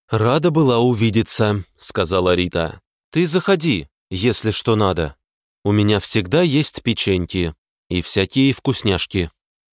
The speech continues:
Кошка-девочка кивнула и сказала "ня", после чего выпрыгнула в окно и исчезла в утреннем тумане. Рита улыбнулась, чувствуя благодарность за странную и неожиданную дружбу, которую она завела.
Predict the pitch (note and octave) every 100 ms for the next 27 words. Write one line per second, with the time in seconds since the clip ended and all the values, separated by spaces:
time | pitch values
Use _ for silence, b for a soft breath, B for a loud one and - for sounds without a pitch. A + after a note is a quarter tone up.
0 | _ F#2+ F2+ - F#2 B2+ C#3+ C#3+ - A#2
1 | G#2 G2 E3 E3+ E3+ - E3 - D#3+ D3
2 | D3+ D3+ D3+ D3+ D3 - B2 - G#2 F#2
3 | G2+ F#2+ F2+ B2+ C3 B2+ A#2 C3 A#2+ G2+
4 | - B2+ D3 - C#3 C#3 C#3 - A#2+ B2+
5 | B2+ C3 G#2+ G2 - F#2+ F#2+ F#2 G2+ F#2+
6 | F2+ E2 D#2+ - _ _ _ _ _ _
7 | F#2 F#2+ F2+ F#2 F2 F2 F2 G#2+ C3+ C3+
8 | C#3 - - C#3+ - - C3+ C3+ B2+ C3+
9 | C3 B2 C3 B2 C3 B2+ - A2 B2 B2
10 | - B2+ B2+ B2+ B2+ B2+ B2+ - B2+ C3
11 | B2+ A#2+ B2+ B2+ B2+ B2 B2 A#2 B2 B2
12 | G#2+ B2 C3 B2 A#2 A2+ A#2 A#2 A2+ A2+
13 | G#2+ F#2 F#2+ G2+ F#2 -